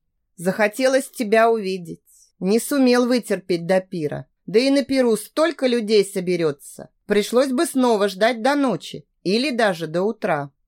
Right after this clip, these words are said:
Он улыбнулся, и Тиргатао тихонько захихикала, представляя, как Архонт жадно смотрит на неё за столом, так как совсем недавно,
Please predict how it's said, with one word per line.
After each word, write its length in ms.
Он 220
улыбнулся, 760
и 100
Тиргатао 600
тихонько 440
захихикала, 720
представляя, 720
как 240
Архонт 480
жадно 420
смотрит 480
на 80
неё 300
за 100
столом, 560
так 200
как 160
совсем 460
недавно, 580